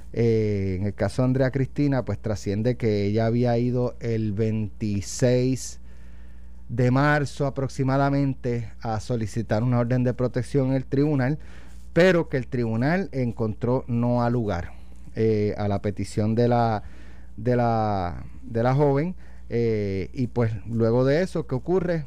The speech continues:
Un mes más tarde, esta mujer termina muerta. Eh, fue asesinada, eh, y la quemaron. La quemaron allá en, en, en un área, eh,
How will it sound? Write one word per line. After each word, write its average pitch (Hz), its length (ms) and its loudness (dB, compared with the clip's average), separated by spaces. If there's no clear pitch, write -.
Un 117 160 -4
mes 117 140 0
más 131 160 0
tarde, 151 500 0
esta 107 300 -4
mujer 120 240 -2
termina 107 540 0
muerta. 107 560 0
Eh, 95 800 2
fue 110 540 2
asesinada, 123 880 2
eh, 95 840 -2
y 117 100 2
la 110 140 2
quemaron. 95 520 0
La 98 140 2
quemaron 104 480 2
allá 104 220 2
en, 110 200 0
en, 104 280 -2
en 107 140 -2
un 101 220 2
área, 110 340 4
eh, 95 380 0